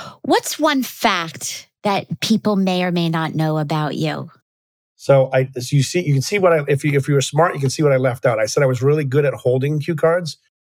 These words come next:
Speaker 2: My
Speaker 1: <laughs>
Speaker 2: handwriting was terrible. Growing up,
Speaker 1: <laughs>
Speaker 2: growing up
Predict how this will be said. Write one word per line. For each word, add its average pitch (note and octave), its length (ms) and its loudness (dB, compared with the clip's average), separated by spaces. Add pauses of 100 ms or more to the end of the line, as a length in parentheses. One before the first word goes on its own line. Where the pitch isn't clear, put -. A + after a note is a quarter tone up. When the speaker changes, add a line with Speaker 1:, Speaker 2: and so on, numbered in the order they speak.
(540)
Speaker 2:
My D#3+ 160 6
Speaker 1:
<laughs> - 120 4
Speaker 2:
handwriting D#3 380 2
was - 140 -12
terrible. - 680 0
Growing G#3 380 4
up, C#3 220 0 (460)
Speaker 1:
<laughs> - 440 -20
Speaker 2:
growing F3+ 340 4
up E3 240 0